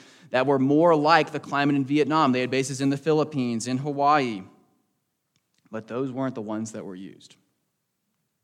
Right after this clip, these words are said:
And so he began to dig in. He was enraged by the way that this is what the military was doing. This is part of his growing frustration with the war in Vietnam. He had to ask the question, "Why is it that we're training people in a way that's going to get them killed?"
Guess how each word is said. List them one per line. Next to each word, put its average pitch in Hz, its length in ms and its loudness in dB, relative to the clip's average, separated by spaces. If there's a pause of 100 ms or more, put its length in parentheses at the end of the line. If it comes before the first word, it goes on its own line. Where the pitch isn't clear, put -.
(1500)
And 104 120 -10
so 127 140 0
he 143 140 2
began 139 320 0
to 127 80 -2
dig 135 240 0
in. 139 100 2
He 131 40 2
was 131 100 -2
enraged 131 600 2
by 131 180 4
the 127 100 0
way 127 220 0
that 113 120 -4
this 127 140 -10
is 127 100 -12
what 135 140 -8
the 131 40 -4
military 131 520 -2
was 123 200 -8
doing. 120 300 -4
This 117 140 -8
is 117 80 -16
part 127 160 -2
of 120 60 -4
his 110 120 -8
growing 135 420 4
frustration 156 680 -2
with 117 80 -8
the 120 100 -8
war 123 240 -4
in 120 80 -2
Vietnam. 120 540 -4 (720)
He 135 140 0
had 151 160 6
to 156 60 4
ask 160 180 4
the 151 80 -4
question, 139 480 0
"Why 147 240 -2
is 151 320 -2
it 135 160 -2 (300)
that 120 160 -4
we're 127 120 -8
training 165 540 -2
people 127 340 -6
in 117 60 -6
a 113 60 -6
way 120 240 -6
that's 107 160 -8
going 127 200 -14
to 123 80 -8
get 110 140 -12
them 101 140 -8
killed?" 80 380 -20